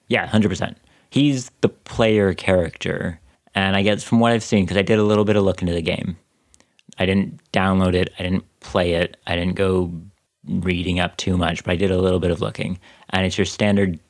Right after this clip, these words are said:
gacha game, from what I can understand. You win some sort of currency that you can probably also buy, and then you put it into a fake slot machine, and out pops a girl.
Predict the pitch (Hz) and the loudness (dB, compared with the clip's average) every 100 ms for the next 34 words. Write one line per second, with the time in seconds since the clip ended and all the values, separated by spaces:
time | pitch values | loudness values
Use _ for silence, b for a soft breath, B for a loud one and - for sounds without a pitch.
0 | - 90 85 85 82 78 73 87 82 90 | -2 0 0 -2 -2 -2 -2 -2 -2 -2
1 | 90 - - - 92 82 - 82 87 87 | -4 -8 -16 -6 -4 -2 -4 -2 -2 -2
2 | 85 87 92 92 92 85 - 98 92 95 | -2 0 0 2 2 0 -4 0 2 2
3 | 87 - 92 87 87 - - 90 87 - | 0 0 2 2 -2 -4 0 2 0 -2
4 | - 85 85 - 87 85 85 87 90 85 | -6 -4 -4 -4 -4 -2 0 2 0 0
5 | 104 95 87 76 73 - b b b b | 0 0 0 0 -2 -6 b b b b
6 | b _ 92 85 87 78 - 90 90 90 | b _ 0 2 2 0 0 0 2 2
7 | 85 87 - 87 87 - 92 82 82 - | 2 -2 0 0 0 -2 -2 0 -4 -6
8 | 82 76 80 b b b 87 78 - - | -4 -4 -6 b b b -2 0 -2 -2
9 | 92 - 85 95 - | -4 -4 -4 -2 -4